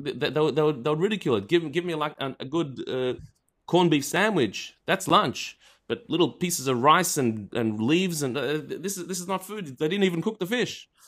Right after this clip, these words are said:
So y-, it very much depends on the circumstances of the place.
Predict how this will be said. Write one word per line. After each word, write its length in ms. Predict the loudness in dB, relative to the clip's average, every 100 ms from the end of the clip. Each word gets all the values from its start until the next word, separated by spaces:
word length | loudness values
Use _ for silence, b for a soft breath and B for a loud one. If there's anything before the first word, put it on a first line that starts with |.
| b _
So 500 | -6 0 0 0 -6 -18 _ _ -20 -20 _ -20 _ _
y-, 560 | -20 _ _ -10 -6 2
it 180 | 2 2
very 300 | 6 8 8
much 160 | 2
depends 380 | -2 -2 0 0
on 220 | -2 -2
the 80 | -2
circumstances 600 | -2 -4 -4 -6 -6 -4
of 140 | -6
the 60 | -6
place. 520 | -2 -2 -4 -8 -12